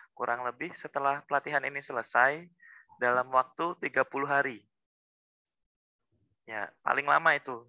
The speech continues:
tiga puluh hari. Nanti munculnya dapatnya ada di Semantik. Jadi Bapak Ibu ini sekarang mohon untuk memperbaiki datanya di Semantik. Nanti, eh, bisa dicek datanya itu dengan,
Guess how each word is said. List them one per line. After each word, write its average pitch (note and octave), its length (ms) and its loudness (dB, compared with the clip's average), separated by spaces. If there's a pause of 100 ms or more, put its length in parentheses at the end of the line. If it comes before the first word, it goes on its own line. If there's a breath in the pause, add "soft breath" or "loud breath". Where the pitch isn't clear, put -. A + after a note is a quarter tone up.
tiga B2+ 160 -2
puluh B2 180 -6
hari. A#2+ 300 -4 (880)
Nanti C#3 400 -6
munculnya D3+ 560 -4
dapatnya D#3+ 640 -6 (240)
ada B2+ 320 0
di D#3 320 -6 (480 soft breath)
Semantik. D#3 480 0 (320)
Jadi C3+ 240 0
Bapak E3 240 2
Ibu C3+ 320 -4
ini E3 320 -10
sekarang D3+ 560 0
mohon C3 400 0 (560 loud breath)
untuk - 560 -10
memperbaiki D#3 720 -2
datanya C#3 400 0
di D3+ 160 -8
Semantik. B2 400 -2 (720 soft breath)
Nanti, - 400 -2
eh, D3 640 0
bisa F3 240 4
dicek C#3 320 0 (240)
datanya C3 560 2
itu D#3 320 -8
dengan, C3 400 -2